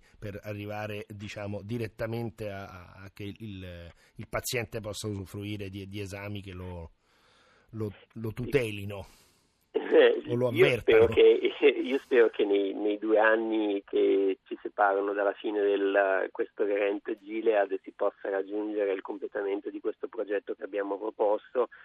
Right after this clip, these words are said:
Speaker 2: e quindi dare, eh, un'opportunità, creare un farmaco nuovo, dare un'opportunità ad esempio ad alcuni tipi di pazienti che possano rispondere a questo tipo di trattamento.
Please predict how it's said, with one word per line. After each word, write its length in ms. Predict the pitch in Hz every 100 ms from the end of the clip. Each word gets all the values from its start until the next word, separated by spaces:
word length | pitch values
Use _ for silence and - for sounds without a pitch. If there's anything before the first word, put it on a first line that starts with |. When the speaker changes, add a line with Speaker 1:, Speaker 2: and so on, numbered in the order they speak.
| - _ _
Speaker 2:
e 140 | 104
quindi 640 | - - 101 107 107 101 101 _ _ _ -
dare, 800 | 101 98 98 98 101 98 98 98
eh, 760 | 104 95 92 92 90 90 95 -
un'opportunità, 880 | 113 107 - 104 - 104 - 110 98 - _
creare 460 | - 101 95 98 95
un 120 | 95
farmaco 480 | 90 104 98 95 -
nuovo, 420 | 101 101 101 95
dare 140 | 95 95
un'opportunità 720 | 98 95 101 - 101 95 95
ad 140 | 98
esempio 600 | 101 98 98 101 113 101
ad 120 | 92 95
alcuni 420 | 92 - 104 98
tipi 220 | - -
di 80 | 269
pazienti 540 | - - - - -
che 100 | - -
possano 380 | 101 - 101
rispondere 520 | 98 98 - 101 98 95
a 40 |
questo 260 | - - -
tipo 200 | - -
di 140 | -
trattamento. 840 | - - - 92 90 - - 92